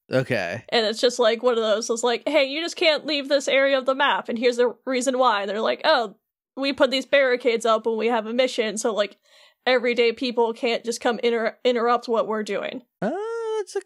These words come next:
Speaker 1: that's a clever way to d-, hide the fog of war.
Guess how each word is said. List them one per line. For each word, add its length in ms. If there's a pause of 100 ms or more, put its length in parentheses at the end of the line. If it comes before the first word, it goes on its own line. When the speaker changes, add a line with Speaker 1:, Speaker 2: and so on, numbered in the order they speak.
Speaker 1:
that's 220
a 80 (100)
clever 420
way 220
to 180
d-, 300
hide 320
the 100
fog 320
of 140
war. 420